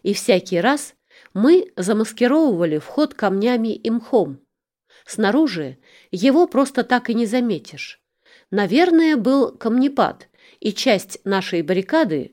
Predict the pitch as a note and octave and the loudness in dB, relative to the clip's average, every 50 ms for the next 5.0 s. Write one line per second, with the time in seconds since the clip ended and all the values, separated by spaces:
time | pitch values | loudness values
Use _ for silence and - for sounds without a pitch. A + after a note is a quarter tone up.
0 | _ _ - C4+ D#4 D4 - - - F3 D#3 C#3 - - - - _ _ _ _ | _ _ -2 0 0 0 0 -2 -6 -6 -6 -6 -8 -10 -14 -20 _ _ _ _
1 | _ _ _ _ _ _ _ _ _ _ _ - G#3+ D#4 G4 F#4+ C#4+ G3+ F#3 F3 | _ _ _ _ _ _ _ _ _ _ _ 0 4 6 6 6 6 4 4 2
2 | E3+ E3+ F3 F#3 F#3 G3 A3 A#3+ D4 E4+ D4+ - - F#3 - - - F3 E3 E3+ | 2 2 4 4 4 2 2 2 2 0 0 -2 -4 -8 -8 -6 -8 -8 -4 0
3 | B3 C#4 D4 C#4+ - _ _ _ - - - F3 F3 - - F3+ - - A3+ A3+ | 0 0 -2 -4 -8 _ _ _ -20 -14 -12 -10 -8 -8 -10 -10 -6 -2 -2 -2
4 | G3+ - - A#3+ A#3 - A3+ F#3+ - - B3+ C4+ - - - C#4 E3+ - - - | -2 -2 -6 -6 -4 -4 -6 -6 -2 -4 -4 -4 -4 -4 -2 -2 -2 -4 -8 -18